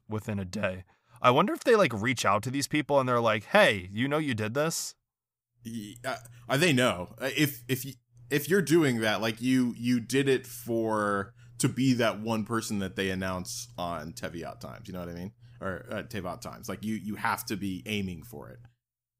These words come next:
Speaker 2: You know? I, I, I don't see anyone just like, "Oh, yeah, this is just a casual thing I do."
Speaker 1: Okay, so what I'm gonna do is, in the next event,
Speaker 2: Mm-hmm.
Speaker 1: <sighs> but, like, how did, like,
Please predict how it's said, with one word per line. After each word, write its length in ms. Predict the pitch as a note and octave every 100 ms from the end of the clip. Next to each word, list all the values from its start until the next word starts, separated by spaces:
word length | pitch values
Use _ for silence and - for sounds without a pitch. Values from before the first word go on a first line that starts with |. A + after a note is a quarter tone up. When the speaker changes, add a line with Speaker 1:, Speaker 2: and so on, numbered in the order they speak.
| _
Speaker 2:
You 160 | - F#2+
know? 180 | F2+ G#2 -
I, 100 | F#2+
I, 360 | D#2+ F#2+ G2 G2+
I 20 |
don't 160 | G#2 G2
see 120 | A2
anyone 320 | G2 F#2+ F#2+ F2
just 380 | E2+ - - - - - -
like, 320 | E2+ C2+ -
"Oh, 140 | D3 C3
yeah, 120 | G#2+
this 140 | F#2+ G2+
is 140 | F2+
just 160 | F#2 G2
a 40 |
casual 440 | - F#2 F2+ F2
thing 260 | E2 E2+ D#2
I 80 | C2+
do." 220 | B1 B1+ - _ _ _ _ _ _ _ _ _ -
Speaker 1:
Okay, 300 | A#2+ A#2 A2
so 320 | F#2+ C#3 A#2+ A2+
what 200 | A2 C3
I'm 80 | E3
gonna 140 | F#3
do 260 | E3 C#3+ A#2
is, 260 | G2+ A2 -
in 140 | A#2 A#2
the 60 |
next 340 | A2 A2 C3 -
event, 440 | D3+ C3+ G2+ F#2 _ _ _ _ _ _ _ _ _ _ _ -
Speaker 2:
Mm-hmm. 200 | G2+ G2 - A2+
Speaker 1:
<sighs> 60 |
but, 180 | B2 D3
like, 240 | D3+ C#3 -
how 260 | - C3+
did, 220 | F3 F#3 B2+
like, 320 | B2+ G#2